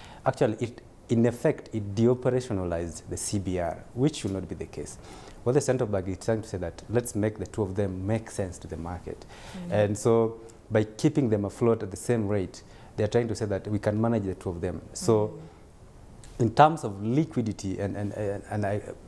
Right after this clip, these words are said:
Speaker 1: let me draw you back. On Monday, there was a, uh, the bank floated, uh, an auction for the reverse repo, which they actually pegged at six point two five percent.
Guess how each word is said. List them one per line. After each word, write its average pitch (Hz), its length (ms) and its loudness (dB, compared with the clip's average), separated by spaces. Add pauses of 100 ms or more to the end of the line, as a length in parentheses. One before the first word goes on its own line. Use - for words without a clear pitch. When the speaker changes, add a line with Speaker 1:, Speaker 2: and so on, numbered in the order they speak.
(160)
Speaker 1:
let 110 160 2
me 131 100 4
draw 123 180 4
you 120 80 6
back. 107 400 2
On 104 200 -2
Monday, 127 380 4
there 101 160 2
was 101 80 2
a, 101 60 2
uh, 104 380 -4 (220)
the 104 100 2
bank 123 360 4
floated, 107 580 -4
uh, 90 300 -2 (840)
an 95 140 -6
auction 117 460 -2
for - 140 -8
the 92 120 -4
reverse 107 360 2
repo, 90 340 -8 (220)
which 107 180 0
they 104 260 0
actually 123 320 0
pegged 101 280 0
at 87 120 -4
six - 320 -6
point 90 260 -6
two 101 200 -4 (100)
five - 380 -4
percent. - 460 -8